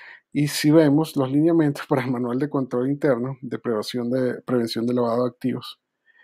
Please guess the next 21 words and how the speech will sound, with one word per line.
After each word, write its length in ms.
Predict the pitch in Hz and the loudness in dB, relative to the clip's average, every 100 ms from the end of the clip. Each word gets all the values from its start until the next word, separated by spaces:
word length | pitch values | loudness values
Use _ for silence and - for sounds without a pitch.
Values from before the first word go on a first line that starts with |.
| _ _ _ _ _ | _ _ _ _ _
solo 480 | - - 143 139 160 | -16 -4 4 6 8
me 140 | 156 | 6
dan 360 | 135 123 123 131 | 6 4 4 4
los 280 | 139 131 - | 2 0 -4
capítulos 760 | 123 131 123 120 131 131 131 | -2 0 -2 0 -2 -2 -6
de 120 | 127 | -4
lo 220 | 120 117 - | -2 -2 -4
que 380 | 110 104 104 | -6 -4 -4
posiblemente 580 | - - - 123 139 127 | -8 -12 -4 0 2 2
va 80 | 143 | 0
a 40 | |
ser 140 | - 135 | 2 2
la 160 | 131 | 0
próxima 420 | - 139 - 143 131 | 2 -2 2 2 2
redacción 680 | 127 131 135 - 127 139 - _ _ _ _ _ _ _ _ _ _ _ _ _ _ - - _ _ _ _ | 4 2 2 -2 -2 -2 -8 _ _ _ _ _ _ _ _ _ _ _ _ _ _ -20 -20 _ _ _ _
de 100 | - | -6
los 160 | 113 113 | -4 -2
lineamientos 560 | 110 104 107 107 131 | -4 -4 -4 -6 -8
para 200 | - 117 | -2 0
evitar 480 | 101 95 104 101 104 | 0 -2 0 2 0
la, 220 | 113 107 | 0 -2